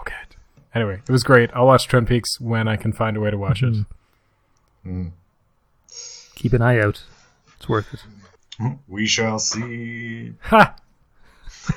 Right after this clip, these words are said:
Speaker 3: <laughs> Do you feel like you got more out of it after having done the episode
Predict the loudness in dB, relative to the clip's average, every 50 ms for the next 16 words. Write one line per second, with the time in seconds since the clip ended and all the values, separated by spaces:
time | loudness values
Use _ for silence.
0 | -6 _ -18 -18 _ -18 -20 -4 _ 0 0 0 _ -18 -20 -20 _ _ -20 -20
1 | -20 _ -20 -20 -18 -18 -18 -18 -20 -20 -20 _ -8 -4 2 6 6 6 6 6
2 | 2 2 2 2 2 4 2 2 2 0 -2 -2 _ _ -4 -4 -2 -2 -2 -2
3 | -2 -4 -4 -4 -4 -2 -2 -2 -2 -2 -2 -2 -2 -4 -4 -4 -4 -4 -4 -2
4 | -4 -6 -8